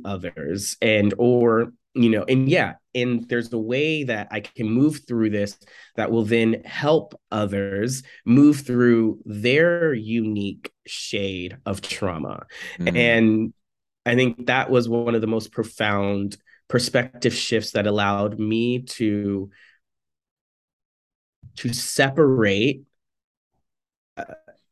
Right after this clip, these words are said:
Speaker 1: action, stimulus, uh, separate that to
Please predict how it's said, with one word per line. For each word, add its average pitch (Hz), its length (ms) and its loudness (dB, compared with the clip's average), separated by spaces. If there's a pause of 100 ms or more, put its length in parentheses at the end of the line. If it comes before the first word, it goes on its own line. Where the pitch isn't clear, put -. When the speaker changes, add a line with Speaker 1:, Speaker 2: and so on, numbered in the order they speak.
(220)
Speaker 1:
action, 107 1000 -2 (340)
stimulus, 113 920 0 (920)
uh, 64 120 -8
separate 127 540 0
that 120 360 0 (120)
to 110 580 -2